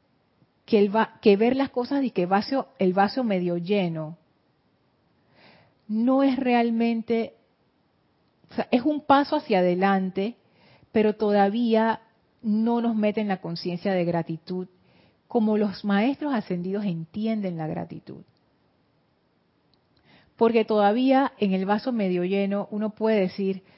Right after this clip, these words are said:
"Gracias porque no fue peor. Ah, mira, no fue mal en todo esto, pero por lo menos hicimos esto", y todavía queda como ese, ¿sabes? Como ese gustito extraño, como que, "Está,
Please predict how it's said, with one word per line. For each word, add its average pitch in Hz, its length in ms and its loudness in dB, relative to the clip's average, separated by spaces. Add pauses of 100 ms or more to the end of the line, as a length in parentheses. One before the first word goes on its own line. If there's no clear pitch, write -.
(360)
"Gracias 226 480 2
porque 185 260 -4
no 180 100 -4
fue 190 220 -4
peor. 185 600 -2 (260)
Ah, 240 200 4
mira, 233 360 2
no 202 80 -4
fue 214 160 -4
mal 220 180 0
en 220 100 -2
todo 214 360 0
esto, 226 240 -2
pero 381 340 2
por 277 140 2
lo 247 160 0
menos 240 240 -2
hicimos 220 400 -2
esto", 214 180 -2
y 202 80 -6
todavía 233 440 0
queda 269 260 -2
como 190 260 -4
ese, 196 480 -4 (1300)
¿sabes? 339 200 4
Como 247 160 0
ese 330 160 2
gustito 262 420 -2
extraño, 277 640 -2
como 202 260 -4
que, 180 480 -4 (300)
"Está, 466 140 -6